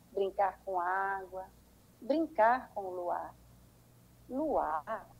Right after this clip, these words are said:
Luar em dia de chuva?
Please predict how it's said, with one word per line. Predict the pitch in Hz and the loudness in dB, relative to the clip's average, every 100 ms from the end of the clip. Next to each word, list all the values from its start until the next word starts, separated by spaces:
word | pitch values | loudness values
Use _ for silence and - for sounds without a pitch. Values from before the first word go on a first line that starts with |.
| - - - - - - - - - - - | -20 -20 -20 -20 -20 -20 -20 -20 -20 -20 -10
Luar | 240 302 190 147 165 214 247 | -2 2 2 2 0 0 0
em | 196 | -6
dia | 175 196 190 226 | -10 -14 -6 -4
de | 254 202 | -4 -8
chuva? | - - 156 180 208 | -10 -10 -8 -10 -10